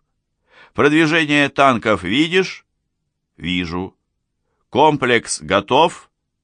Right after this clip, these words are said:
«Так точно». «Значит так, цель танки. Выбить эти коробки к чертовой матери!» «У нас три пусковых контейнера. Танков четыре».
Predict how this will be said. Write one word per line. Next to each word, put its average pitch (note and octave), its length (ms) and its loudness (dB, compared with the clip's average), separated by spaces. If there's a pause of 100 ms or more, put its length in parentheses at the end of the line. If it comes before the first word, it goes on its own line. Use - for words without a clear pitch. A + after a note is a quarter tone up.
(160)
«Так F#2 200 -6
точно». - 560 -10 (640)
«Значит D3 560 -4
так, C3 320 0
цель C#3 440 -2
танки. - 680 -2 (480)
Выбить D#3 480 -2
эти C#3 240 -4
коробки B2+ 560 -2
к - 160 -12
чертовой B2+ 640 0
матери!» A2 680 0 (640)
«У - 160 -14
нас E2 240 -6
три G#2 280 -6
пусковых G2 520 -6
контейнера. D#2 840 -8 (760)
Танков E2+ 460 -4
четыре». F2+ 640 -10